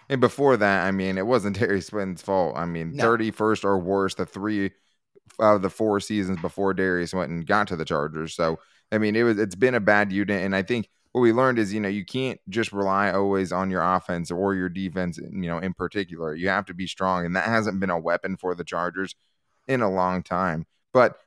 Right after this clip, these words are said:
Speaker 1: I think one of the things this also means, Dave, is a potential, you know,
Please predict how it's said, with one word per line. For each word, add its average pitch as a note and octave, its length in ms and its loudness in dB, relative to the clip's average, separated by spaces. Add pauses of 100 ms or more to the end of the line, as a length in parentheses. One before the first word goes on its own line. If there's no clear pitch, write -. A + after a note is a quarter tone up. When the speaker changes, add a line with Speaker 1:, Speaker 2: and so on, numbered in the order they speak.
Speaker 1:
I A#2+ 80 2
think B2 160 -2
one B2+ 120 2
of A#2+ 80 0
the A2+ 80 -2
things A2+ 240 -2
this G#2 160 -2
also A2 280 -2
means, G#2 260 -2
Dave, G2 180 2
is G2 220 2
a E2+ 40 -8
potential, G2 680 -4 (100)
you G2 160 -2
know, E2+ 260 -4